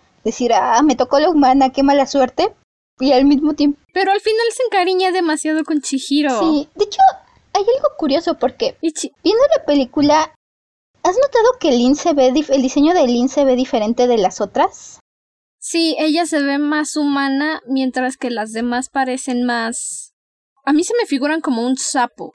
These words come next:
Speaker 1: Ajá, los
Speaker 2: Las personas que trabajan en la casa se me figuran a un sapo. Y Lin tiene facciones más humanas.
Speaker 1: Sobre todo los, sobre todo los hombres. Los hombres parecen sapos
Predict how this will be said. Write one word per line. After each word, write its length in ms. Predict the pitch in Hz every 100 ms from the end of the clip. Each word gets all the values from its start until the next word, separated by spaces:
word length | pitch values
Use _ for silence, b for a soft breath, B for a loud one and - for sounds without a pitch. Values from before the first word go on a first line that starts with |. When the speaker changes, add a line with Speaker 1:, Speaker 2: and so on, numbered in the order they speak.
| -
Speaker 1:
Ajá, 240 | 285 302 311
los 460 | 302 294 302 - 269
Speaker 2:
Las 200 | 254 254
personas 440 | 254 294 294 339
que 80 | 370
trabajan 380 | 302 294 302 339
en 100 | 294
la 80 | 247
casa 300 | - 269 330
se 100 | 330
me 120 | 269 262
figuran 480 | 254 254 269 262
a 40 | 254
un 120 | 254
sapo. 500 | - 285 277 240 196 _ _ _ _ _ _
Y 140 | 277 285
Lin 200 | 311 302
tiene 260 | 294 277 294
facciones 520 | 277 - 285 269 269
más 240 | 254 254
humanas. 720 | 262 254 269 254 254 - - _ _ _ _
Speaker 1:
Sobre 280 | - 302 302
todo 160 | 403 508 466 370 240 226 220 220 220
los, 920 | 220 226 - - - - - - - _ _ _ _ -
sobre 260 | 294 285
todo 140 | 349 523 427
los 220 | 262 277
hombres. 340 | 262 254 -
Los 160 | 220 254
hombres 240 | 262 359
parecen 420 | - 247 254 262 262
sapos 560 | 240 240 240 233 -